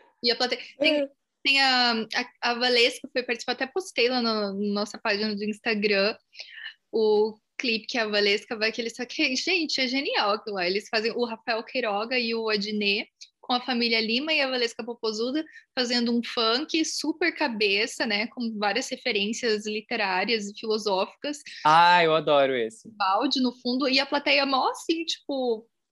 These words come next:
Speaker 1: nem <laughs> sabe, você olha pra cara da plateia,
Speaker 2: É.
Speaker 1: ah, tipo, tentando se divertir, mas você vê que não, não tem aquela empolgação. Tinha meia dúzia de pessoas lá num canto, assim, você vê que eles são super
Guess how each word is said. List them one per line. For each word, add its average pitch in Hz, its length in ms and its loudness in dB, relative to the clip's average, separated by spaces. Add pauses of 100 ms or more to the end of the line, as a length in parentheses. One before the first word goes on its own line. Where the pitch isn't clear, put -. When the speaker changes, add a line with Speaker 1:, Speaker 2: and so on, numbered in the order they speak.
(200)
Speaker 1:
nem 254 200 -6 (340)
<laughs> - 260 -2
sabe, 320 220 2
você 240 100 0
olha 240 220 2
pra 240 120 2
cara 233 200 0
da 220 100 -6
plateia, 214 440 0
Speaker 2:
É. 180 300 -2 (1160)
Speaker 1:
ah, 302 300 4 (120)
tipo, 277 220 -14
tentando 277 360 -2 (100)
se 294 140 -4
divertir, 262 400 -2
mas 269 160 -4
você 262 100 -8
vê 277 100 -2
que 302 140 -2
não, 302 340 -2
não 302 120 0 (220)
tem 494 120 2
aquela 339 140 2
empolgação. 262 340 -2 (240)
Tinha 320 220 0
meia 330 360 2
dúzia 302 240 4
de - 120 0
pessoas 277 440 -2
lá 262 100 -2
num 349 240 -8
canto, 311 480 0
assim, 285 240 -8
você 285 100 -6
vê 277 40 -2
que 277 60 -4
eles 262 120 -2
são 269 120 -2
super 311 240 -4